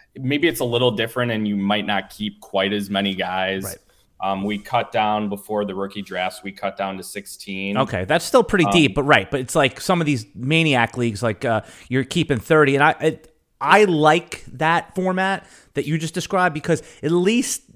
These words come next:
Speaker 2: you have a chance, like, 'cause someone else's trash is startable for another team. At least you could pick up someone.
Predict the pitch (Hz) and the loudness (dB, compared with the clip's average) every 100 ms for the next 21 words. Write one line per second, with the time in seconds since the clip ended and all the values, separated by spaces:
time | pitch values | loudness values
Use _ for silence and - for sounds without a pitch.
0 | 85 160 170 147 156 143 - 156 110 101 | -16 -2 2 4 4 4 0 -2 -2 -4
1 | 139 127 165 - 202 208 190 180 165 135 | -6 -2 -2 0 0 2 2 2 0 -4
2 | - 170 160 160 - - 139 - - 156 | -2 2 4 2 -2 -6 -6 -4 2 2
3 | 147 123 104 131 120 110 101 151 113 113 | 2 0 -4 -4 -4 -4 -4 -4 -4 -2
4 | 170 190 147 - - 101 - 143 110 73 | -2 -2 -6 -8 -8 -10 -4 -4 -4 -10